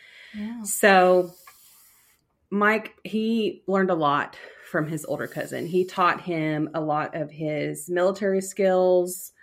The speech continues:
Speaker 2: like how to kill quickly, how to kill,
Speaker 1: <gasps>
Speaker 2: how to
Speaker 1: Oh
Speaker 2: not
Speaker 1: my
Speaker 2: be,
Speaker 1: gosh.
Speaker 2: how to stay hidden in the dark.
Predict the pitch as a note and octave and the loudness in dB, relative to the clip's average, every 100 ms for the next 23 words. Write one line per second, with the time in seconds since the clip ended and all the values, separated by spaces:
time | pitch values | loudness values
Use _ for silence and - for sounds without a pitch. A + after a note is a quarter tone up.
0 | _ - D3 D3+ D3 D3 E3 C#3+ - - | _ -8 -4 -4 -6 -6 -6 -6 -8 -6
1 | D#3 C#3+ C#3 C#3+ C4+ C#4 C4+ B3+ B3+ C4+ | -4 -2 -4 -2 -2 -2 -2 -2 -4 -8
2 | - F#3 E3 - F3 D#3+ D#3 D3+ D3+ D3+ | -12 -14 -12 -10 -6 -4 -2 -2 -4 -6
3 | - _ _ _ _ _ F3+ E3+ E3 E3 | -12 _ _ _ _ _ 0 0 2 0
4 | D#3+ C#4 C4 F3 D#3+ D#3 D3 D3 D3+ D#3 | 0 -2 -2 -2 0 0 -2 -4 -6 -10
5 | - - E3+ E3 E3+ D#3+ F3+ F3+ F3 E3 | -12 -6 -6 -2 -2 0 -2 -4 -6 -6
6 | E3 D#3 D#3 F#3 A#3 - | -6 -4 -4 -4 -8 -14